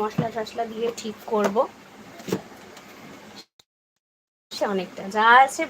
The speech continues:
ভাই খাবে, আর আমি একটু খেলে খাবো, আর না হলে ভাত বসিয়ে দেবো। এই তো বারোটায়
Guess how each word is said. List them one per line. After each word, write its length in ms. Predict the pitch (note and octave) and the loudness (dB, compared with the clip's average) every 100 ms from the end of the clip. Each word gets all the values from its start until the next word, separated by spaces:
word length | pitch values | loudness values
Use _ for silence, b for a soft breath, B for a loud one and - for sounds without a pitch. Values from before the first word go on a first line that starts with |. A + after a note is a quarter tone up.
| - | -4
ভাই 140 | G3+ A3+ | -6 -6
খাবে, 260 | - A3 C4 E4+ | -4 -2 0 2
আর 80 | G3+ G#3 | 0 0
আমি 120 | A#3 A#3+ | 0 -2
একটু 140 | A#3+ - - | -4 -10 -6
খেলে 260 | A3+ A#3+ C4 - G#3+ - | -4 -4 -6 -10 -12 -8
খাবো, 280 | - F#3 C4 - B B - | -4 0 0 0 B B -8
আর 60 | B3 | -2
না 60 | C4+ D4 | 2 2
হলে 160 | D#4 - | 2 -2
ভাত 180 | - A#3 A3+ G3+ | -2 -2 0 -2
বসিয়ে 280 | G#3 - G3+ | -2 -2 -2
দেবো। 120 | F3+ - | 0 2
এই 40 | |
তো 60 | D#4 - | 2 0
বারোটায় 400 | F3+ G3 A3 B3+ | 0 0 0 2